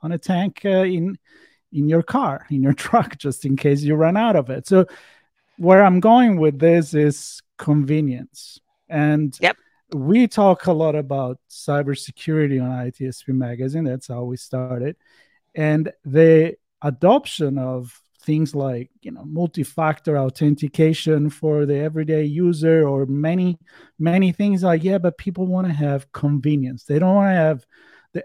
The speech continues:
Speaker 1: extra hurdle to, even if it's better, even if it's <laughs> better, they're still like,
Speaker 2: <laughs>
Speaker 1: "Oh man, I," you know, and we're talking about security here. We're talking about using, you know, somebody stealing your password and login information to get into your bank. But,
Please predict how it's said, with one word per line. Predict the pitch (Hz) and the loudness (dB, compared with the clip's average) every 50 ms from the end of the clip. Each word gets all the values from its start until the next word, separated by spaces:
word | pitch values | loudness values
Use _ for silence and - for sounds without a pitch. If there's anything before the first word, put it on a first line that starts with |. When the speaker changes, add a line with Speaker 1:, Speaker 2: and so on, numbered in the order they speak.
| - 185 | -6 -2
Speaker 1:
extra | 170 175 - - - - 175 170 160 | -2 -2 -4 -4 -4 -2 0 0 2
hurdle | 131 147 170 170 165 156 160 147 139 139 143 143 - _ _ | 2 2 2 2 4 4 2 0 0 -2 -8 -10 -16 _ _
to, | - - 156 151 143 135 131 139 _ _ _ _ _ _ _ _ | -2 2 4 4 4 4 2 -2 _ _ _ _ _ _ _ _
even | - 202 240 277 | 2 6 8 8
if | 285 277 269 | 8 8 6
it's | 269 262 208 | 4 2 4
better, | 190 233 233 233 233 208 139 123 131 _ _ _ _ _ _ _ - - | 4 4 4 4 2 0 0 -2 -6 _ _ _ _ _ _ _ -8 -2
even | 185 226 254 | 0 2 4
if | 277 220 - | 4 4 2
it's | 311 262 | 0 -2
<laughs> | 233 196 147 - | 0 -2 -2 4
better, | - 240 233 196 202 185 | 6 6 8 8 6 4
they're | 170 170 | 2 0
still | 170 - 226 202 | 0 0 0 2
like, | 196 185 160 165 170 160 226 - - - | 2 4 4 2 2 0 -6 -10 -6 -8
Speaker 2:
<laughs> | 277 - - - | -8 -6 -4 0
Speaker 1:
"Oh | - 233 208 165 143 139 | 2 4 4 4 4 2
man, | 156 180 220 214 220 233 240 233 240 | -2 -2 -2 0 0 0 0 0 0
I," | 247 247 247 220 196 - | 0 -2 -2 -4 -8 -10
you | - 226 254 | -6 -4 -2
know, | 254 - | -2 0
and | 269 226 240 254 | 2 2 2 2
we're | 302 339 349 | 2 -2 0
talking | - 370 349 320 294 | 0 0 0 0 2
about | 262 247 220 214 | 4 4 4 2
security | - - 202 - - 233 269 302 294 240 190 | 2 -2 -6 -4 -2 -2 0 0 0 0 0
here. | 156 180 170 135 127 | 0 0 -2 -2 -2
We're | 131 147 | -4 -6
talking | 156 - 233 208 190 208 185 | -4 -2 -2 -2 -2 -2 -4
about | 165 151 147 147 143 139 139 - _ 247 | -4 -2 -2 -2 -2 -2 -4 -6 _ -10
using, | 196 160 165 170 170 147 156 151 147 143 127 - _ _ _ _ _ _ _ _ _ _ - | -6 -2 -2 -2 0 0 0 0 0 0 -2 -6 _ _ _ _ _ _ _ _ _ _ -10
you | - 170 | -6 -6
know, | 147 - | -6 -6
somebody | - - 170 151 147 151 165 156 151 | -6 -4 -2 0 2 2 4 2 2
stealing | 156 - - - 165 160 165 165 147 | -2 -4 -2 -2 0 0 0 0 0
your | 151 156 | 0 -2
password | 143 - - 156 160 170 - - 175 160 160 147 | -2 -2 0 2 2 2 0 0 0 0 0 0
and | 143 135 143 | 0 0 0
login | 143 147 156 160 160 156 | 2 2 2 2 0 0
information | 156 160 147 151 151 147 147 143 147 143 - - 151 135 131 | 0 0 0 0 0 0 0 0 0 -2 -4 -4 -4 -4 -2
to | 147 135 | -4 -4
get | 147 139 147 | -2 -2 -2
into | 147 151 156 139 151 | 0 0 -2 0 0
your | 147 147 151 143 | 0 0 0 0
bank. | 127 208 254 277 220 156 127 - | 0 -2 -2 -2 -2 -4 -4 -4
But, | 151 165 160 156 | -2 -2 -2 -2